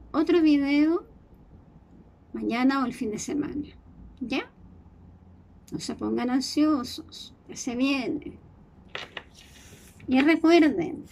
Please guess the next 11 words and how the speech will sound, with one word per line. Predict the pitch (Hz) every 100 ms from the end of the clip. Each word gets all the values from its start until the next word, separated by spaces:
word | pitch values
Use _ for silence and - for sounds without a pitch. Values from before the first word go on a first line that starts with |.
| - - - - - - - -
este | - - - 320
sábado | - 370 370 339 294 269 247 240 254 247
es | 359 - 262
el | 262
curso | - 269 277 - 294
de | 240
escudos | - - - 330
protectores. | - 233 311 302 - 415 453 302 180 - - - - - - - - - - - - - - - - - - - -
¿Hasta | - 294 285
cuándo | 285 311 320 349 370 359
voy | 277 294 302 294